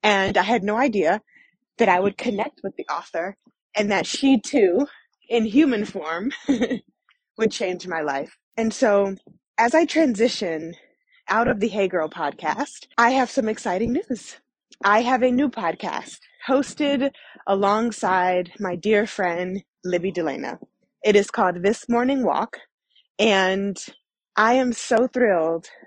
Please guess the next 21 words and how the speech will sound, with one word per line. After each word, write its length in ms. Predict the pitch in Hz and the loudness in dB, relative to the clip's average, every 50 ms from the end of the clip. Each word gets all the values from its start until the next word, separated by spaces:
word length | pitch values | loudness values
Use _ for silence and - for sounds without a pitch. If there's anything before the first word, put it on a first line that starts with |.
| _ _ _ | _ _ _
for 80 | - - | -2 0
it 140 | 190 196 - | 0 0 -2
to 100 | - 180 | -4 -4
be 120 | 196 202 | -2 0
in 120 | 196 190 | 0 0
the 80 | 190 185 | -2 -4
world. 440 | 170 160 156 151 151 - - - - - _ - | -4 -2 -2 -2 -4 -6 -8 -12 -18 -20 _ 0
Committing 520 | - 269 240 233 226 277 311 311 320 302 | 2 4 6 6 6 6 4 4 2 2
to 160 | - - 269 | 2 0 0
walking 480 | 220 202 190 190 220 - - 240 220 208 | 2 2 2 0 0 0 -2 -2 0 0
every 240 | 202 185 190 196 214 | 0 0 0 -2 -2
single 340 | - - 202 190 180 175 | -2 -4 -6 -4 -4 -4
day 460 | 175 180 170 156 147 151 156 160 165 - - _ _ _ - - | -2 -2 -2 -2 -2 -4 -6 -8 -8 -12 -16 _ _ _ -14 -6
as 220 | - 185 208 196 185 | -2 -2 -2 -2 -2
an 100 | 185 - | -4 -4
act 340 | - 190 185 185 185 - - | -2 -2 -4 -4 -6 -8 -10
of 120 | 185 - | -10 -8
self-love, 720 | - - 190 180 180 - 185 180 175 170 165 170 170 170 _ _ _ - - _ - - _ - - - | -4 -2 -2 -2 -2 -2 -2 0 2 2 2 0 -2 -4 _ _ _ -20 -20 _ -20 -20 _ -20 -20 -18
self-care, 880 | - - - 208 185 180 - - - 202 180 165 165 165 165 160 165 - - _ _ - | -10 -4 -2 0 0 -2 -4 -6 -2 0 0 0 0 0 0 -2 -2 -4 -8 _ _ -8
and 140 | - 208 196 | -8 -8 -6
self-reflection 1000 | - - 175 170 170 - 175 170 - 170 160 165 - - - 165 147 151 170 | -4 -4 -4 -4 -4 -6 -12 -8 -4 -4 -4 -4 -6 -6 -4 -4 -4 -4 -6